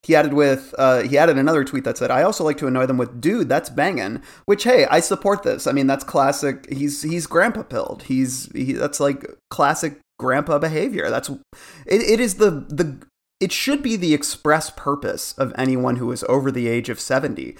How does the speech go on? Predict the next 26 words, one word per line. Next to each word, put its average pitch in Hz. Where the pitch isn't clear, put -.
to 160
just 143
be 160
as 147
annoying 139
as 143
possible 131
to 135
the 143
children, 143
because 135
that 131
is 135
the 127
only 151
joy 127
that 120
you 131
can 127
get 147
at 127
that 123
point 139
in 156
life 208
anymore, -